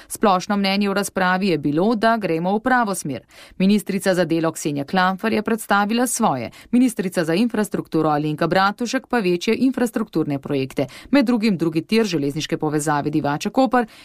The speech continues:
izgradnjo druge cevi v Karavankah in tretjo razvojno os. Seveda pa se nestrpno pričakuje tudi ukrepe na področju zdravstva.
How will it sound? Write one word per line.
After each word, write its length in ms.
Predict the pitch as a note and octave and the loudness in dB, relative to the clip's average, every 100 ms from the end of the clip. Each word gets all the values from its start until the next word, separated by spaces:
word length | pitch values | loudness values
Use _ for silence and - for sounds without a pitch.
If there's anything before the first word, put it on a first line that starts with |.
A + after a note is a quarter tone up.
| - | -4
izgradnjo 540 | D4 A#3+ A#3+ G#3+ G3+ G#3 | 0 2 4 2 2 -2
druge 260 | G#3 F3+ | -2 -4
cevi 280 | F3 - D3+ | -2 -2 -2
v 80 | D3 | -2
Karavankah 640 | F#3 G3 A#3+ B3+ B3 B3 B3 | 0 2 4 2 0 -2 -2
in 140 | A#3+ | -2
tretjo 360 | F3+ D#3 F3 G3 | -2 -4 -2 0
razvojno 480 | G#3 A3 B3 C4+ - | 0 2 2 2 0
os. 320 | D#3 D#3+ - _ - - | -8 -8 -18 _ -20 -4
Seveda 360 | A#3 B3+ A#3 | 2 4 4
pa 120 | G#3 | 2
se 140 | F#3 E3+ | 0 -2
nestrpno 560 | C3+ - A#3 A#3 A#3+ | -4 0 -2 0 0
pričakuje 500 | A3+ A#3+ B3 A#3 A#3 | 0 0 -2 0 0
tudi 200 | A3 F3 | 2 0
ukrepe 440 | G#3+ A3 G#3+ G#3+ A#3 | 0 2 0 2 2
na 100 | A#3 | 0
področju 460 | A3+ E3 D3+ - G#3+ | 0 0 -2 -2 0
zdravstva. 540 | G3 A#3+ A3+ - C3+ | 2 2 2 -4 -8